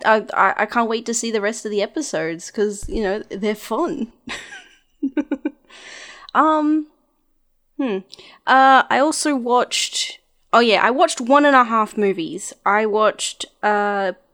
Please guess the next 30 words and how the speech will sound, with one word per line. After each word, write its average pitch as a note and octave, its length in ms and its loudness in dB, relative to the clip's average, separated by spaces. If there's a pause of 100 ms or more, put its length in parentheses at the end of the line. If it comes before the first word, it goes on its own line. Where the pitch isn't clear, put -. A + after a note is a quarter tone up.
(200)
both E4+ 220 2
of F4+ 40 -2
them E4+ 160 4
on B3+ 160 2
Netflix. A3 400 -2
I F#3 60 -2
watch G3 180 -4
everything D3 300 -8
on C3+ 140 -8
Netflix. - 420 -14 (420)
Um, G3 880 -2 (1200)
I A#3 220 2
watched A#3 440 -2
a G3 300 2
sci-fi C4+ 840 2 (220)
kind A#3+ 300 -2
of G#3+ 360 -10 (300)
detective A#3+ 960 -4 (500)
show, B3 560 0
uh, A3+ 60 0
no, G#3+ 160 2
sorry, F3+ 280 -4
movie, B3+ 480 0
and G#3+ 200 4
I A3 80 4
watched A3+ 400 0
halfway C#4+ 580 2
through B3+ 300 -4 (100)
Annabelle A#3 640 0
Origins. F3 920 -4